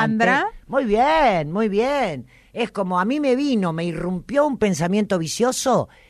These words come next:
Speaker 2: Estoy, ya me siento bastante capacitada para transmutarlo en un virtuoso.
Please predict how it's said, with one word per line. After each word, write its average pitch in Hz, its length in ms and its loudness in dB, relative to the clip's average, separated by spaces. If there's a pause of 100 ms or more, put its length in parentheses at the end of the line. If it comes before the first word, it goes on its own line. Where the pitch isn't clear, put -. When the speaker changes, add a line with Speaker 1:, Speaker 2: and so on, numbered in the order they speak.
(120)
Speaker 2:
Estoy, 285 600 -2
ya 226 280 0
me 226 120 2
siento 226 480 0
bastante 208 640 0
capacitada 185 760 0
para 156 200 2
transmutarlo 170 1120 0 (260)
en 165 220 -4
un 208 180 -2
virtuoso. 180 840 -4